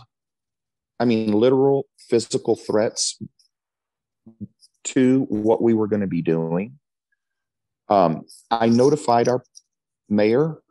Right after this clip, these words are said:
I notified our police department. There were comments that said, "Your police department will not be able to handle what's gonna happen to you." So I shared this information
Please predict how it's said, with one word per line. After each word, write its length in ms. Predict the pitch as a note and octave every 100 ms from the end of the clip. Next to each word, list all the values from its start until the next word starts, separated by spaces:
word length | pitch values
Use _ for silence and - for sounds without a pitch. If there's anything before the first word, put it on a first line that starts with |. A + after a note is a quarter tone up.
| _ -
I 100 | F#2+
notified 500 | F#2+ G#2 - G#2 G#2
our 120 | F#2
police 500 | - - A2 A#2+ -
department. 540 | - - D#2 - - - _ _ _ _ _ _ _ _ _ _ _
There 100 | C3
were 100 | C#3
comments 420 | - C#3+ C3+ A#2+ -
that 100 | -
said, 300 | - A2 F#2+
"Your 120 | A#2+
police 360 | - C3 B2+ -
department 460 | F#2+ - G#2+ G2
will 160 | F2+ F#2
not 200 | G#2 -
be 120 | G#2
able 160 | F#2+ F2+
to 80 | D#2
handle 520 | - A#2+ G2 D#2+ D#2+
what's 200 | D2+ -
gonna 220 | F2 D2+
happen 320 | F2 E2+ C#2
to 140 | - C#2+
you." 340 | C2+ - - - - _ _ _ _ - - - -
So 560 | - C#3 A#2 - - - -
I 160 | C3+ F#3
shared 480 | - F3+ F#3 D#3+
this 200 | C3+ C3+
information 840 | B2 - - A2 G#2 G2 - C#2+